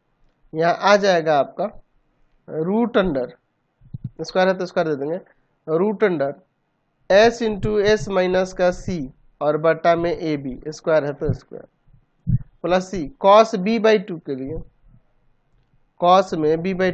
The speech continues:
two के लिए, और root under s into में s minus का b और बटा में आपका a c, स्क्वायर है तो square।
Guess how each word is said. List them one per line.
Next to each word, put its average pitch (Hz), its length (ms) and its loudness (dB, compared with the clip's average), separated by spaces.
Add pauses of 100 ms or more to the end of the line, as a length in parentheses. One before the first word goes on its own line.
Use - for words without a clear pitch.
two 165 100 -8
के 143 180 -8
लिए, 139 220 -12 (1040)
और 151 240 2
root 190 240 -4
under 156 280 0 (180)
s 220 240 2
into 202 340 -4
में 180 260 0
s 202 240 -4
minus 185 420 0
का 175 140 0 (100)
b 180 140 -2 (160)
और 151 260 -2
बटा 160 380 0
में 147 140 -2
आपका 160 420 -6 (440)
a 127 160 -8
c, - 240 -20 (440)
स्क्वायर 151 320 0
है 135 100 -2
तो 151 180 -6
square। - 320 -14